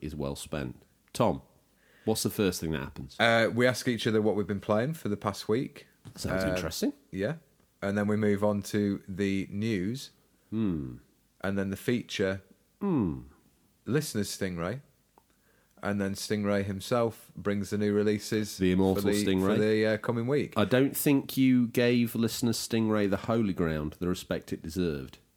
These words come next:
Speaker 2: Hashtag Stingray's boot.
Speaker 1: Did you de-shoe?
Speaker 2: I did.
Speaker 1: Good. Okay. We're all good.
Speaker 2: Uh, but this week we're doing something a little different
Speaker 1: You've
Speaker 2: because
Speaker 1: forgotten the best bit of the show, how it ends. What happens at the end?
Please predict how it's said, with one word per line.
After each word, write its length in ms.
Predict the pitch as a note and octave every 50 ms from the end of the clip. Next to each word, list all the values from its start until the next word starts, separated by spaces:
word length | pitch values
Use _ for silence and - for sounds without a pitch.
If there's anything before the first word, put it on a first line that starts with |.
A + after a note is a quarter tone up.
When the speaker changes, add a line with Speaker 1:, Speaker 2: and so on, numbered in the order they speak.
| _ - - -
Speaker 2:
Hashtag 540 | - A2+ A2 - - - G#2+ G2 G2 F#2 E2+ - _ _ _ _ _
Stingray's 720 | - - - - - - A2+ A2+ A2+ A2+ A2+ A2 G#2+ G2+
boot. 280 | - - - - - - _ _ - - F#3 _ _ _ -
Speaker 1:
Did 220 | F#2 G2 F#2+ F2+
you 100 | G#2 G2+
de-shoe? 640 | F#2 G#2+ G#2+ G#2 - - - A2 G#2+ B2 E3+ G#3 - _ _ _ _ _ _ _ _ _ _ _ _ _ _ _ _ _ -
Speaker 2:
I 100 | - F2+
did. 280 | - - E2+ E2 E2+ - - - - - - _ _ _ -
Speaker 1:
Good. 240 | - F2 D2 C2 - -
Okay. 400 | C#2+ E2 D#2+ - F2+ D#2 C#2 C2+ - -
We're 160 | G2 F#2 F#2
all 100 | F#2 F#2
good. 260 | F2 F2 E2 D2 - - -
Speaker 2:
Uh, 260 | A2 B2 B2+ B2 A2+
but 180 | G#2 C#3+ C#3+ D#3+
this 180 | F#3 - -
week 240 | C3 A#2 B2+ C#3+ -
we're 80 | C3 B2+
doing 440 | B2+ C#3+ C3 C3 C3 B2+ B2+ B2 A#2+
something 300 | - B2+ B2 A2+ B2+ A#2+
a 40 | A#2+
little 180 | B2 A#2+ G#2+ A2+
different 420 | A2 G#2+ - - G2+ G2+ G#2 F2
Speaker 1:
You've 80 | A2 A2+
Speaker 2:
because 160 | A2+ C3 B2
Speaker 1:
forgotten 240 | A#2+ B2+ C#3+ C#3 C3
the 80 | B2
best 240 | G2+ B2 A2+ - -
bit 80 | C3 G2+
of 60 | G2
the 60 | G#2+
show, 280 | - - C3+ A#2 F2+ E2+
how 180 | F#2 F#2 F#2 F#2
it 60 | D#2
ends. 380 | G#2 G2 D#2 C2+ - - - _ _ _ _ _ _ _
What 120 | - G#2 F#2+
happens 220 | G#2+ - A2 G2
at 80 | F#2+ D2
the 100 | F#2 G2+
end? 260 | A2+ G#2 D#2+ C2+